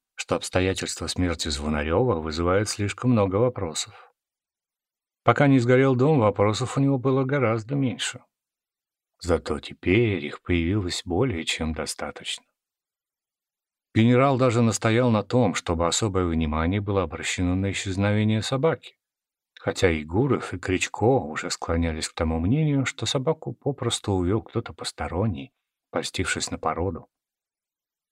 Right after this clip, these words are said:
Но приказ есть приказ, и полковник Кричко не упускал из виду и собак тоже.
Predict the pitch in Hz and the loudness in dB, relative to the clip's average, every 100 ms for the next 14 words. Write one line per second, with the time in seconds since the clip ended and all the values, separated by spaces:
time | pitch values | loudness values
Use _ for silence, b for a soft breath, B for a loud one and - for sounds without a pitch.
0 | _ - 98 101 98 120 - 131 - 165 | _ 0 0 2 2 2 2 -4 -2 -4
1 | 156 117 120 - _ _ _ _ _ - | 0 -2 -2 -8 _ _ _ _ _ -2
2 | 113 131 131 135 120 98 107 - - 156 | 2 2 4 4 4 2 -4 -4 0 4
3 | 143 123 - 113 - 107 120 117 104 95 | 4 4 0 -2 2 2 2 0 0 2
4 | 107 95 113 85 85 - 104 73 90 98 | -2 0 0 0 -4 -4 -6 -4 -10 -12